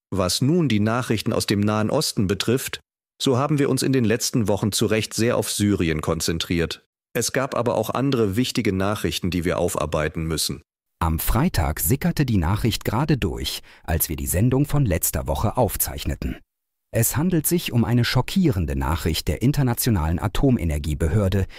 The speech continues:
Speaker 2: die eine Bewertung der nuklearen Fähigkeiten des Irans an ihre Mitgliedstaaten geschickt hat. Die wichtigste Erkenntnis aus diesem Bericht ist, dass der Iran nach Einschätzung der I A E A seine Bestände an sechzig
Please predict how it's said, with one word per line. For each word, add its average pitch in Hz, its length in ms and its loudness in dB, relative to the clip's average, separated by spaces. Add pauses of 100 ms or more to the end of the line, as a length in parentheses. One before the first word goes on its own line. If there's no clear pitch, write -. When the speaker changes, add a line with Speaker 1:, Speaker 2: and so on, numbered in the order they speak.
(200)
Speaker 2:
die 127 220 2
eine 180 200 4
Bewertung 165 540 0
der 65 100 -2
nuklearen 76 600 0
Fähigkeiten - 680 0
des 76 160 0
Irans 127 480 0
an 139 220 2
ihre 87 240 -2
Mitgliedstaaten - 800 -2
geschickt - 400 -2
hat. - 280 -4 (440)
Die 156 120 2
wichtigste - 520 -2
Erkenntnis - 580 0
aus - 200 -4
diesem 76 280 -2
Bericht 82 320 -4
ist, - 260 -2 (280)
dass 156 160 2
der - 120 -2
Iran 113 380 2
nach 80 180 0
Einschätzung 85 640 0
der 73 200 -6
I 104 160 0
A 78 120 -4
E 80 200 -4
A 104 200 0
seine 120 320 0
Bestände 98 560 0
an 85 160 0
sechzig - 540 -2